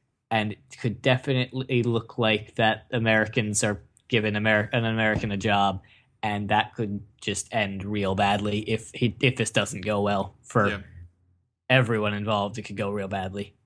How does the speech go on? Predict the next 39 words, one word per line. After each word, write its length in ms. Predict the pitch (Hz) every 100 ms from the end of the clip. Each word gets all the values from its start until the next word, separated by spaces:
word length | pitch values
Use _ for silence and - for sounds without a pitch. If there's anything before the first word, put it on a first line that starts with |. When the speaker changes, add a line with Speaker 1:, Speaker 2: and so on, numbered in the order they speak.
| -
Speaker 2:
I 120 | 117
agree, 360 | 110 117 110 101
and 120 | 113
I, 240 | 117 127
I 40 | 123
did 200 | 120 143
Speaker 1:
So 100 | 123
it's 100 | 131
got 140 | 127
Speaker 2:
mention 160 | 123 104
this. 380 | 101 - - - _ -
Speaker 1:
Yeah, 160 | 117
it's 80 | 113
Speaker 2:
Sorry. 140 | 156
Speaker 1:
got 120 | 139 -
big 400 | 185 180 147 -
crater 460 | - - 156 139 110
possibilities. 880 | - 113 - 107 101 101 110 - - - -
Speaker 2:
Yeah, 220 | 139 123 110
Speaker 1:
Uh. 220 | 120 123 -
Speaker 2:
I, 80 | 135
I 20 |
mentioned 340 | 139 147 143
this 200 | 123 156
in 240 | - 131 110
<laughs> 140 | 127
Gitto's 360 | 127 127 120 110
update, 420 | 110 - 92 95 _ _ _ _
<laughs> 400 | - - 143 -
which 320 | 185 - - _ - - _
was 120 | 131 120
not 220 | 107 101
very 180 | 101 101
kind 300 | 120 107 107
of 80 |
me 120 | 107 107
to 100 | 107
do. 300 | 127 131 123 _ _ _ _ _
But 260 | - 131 -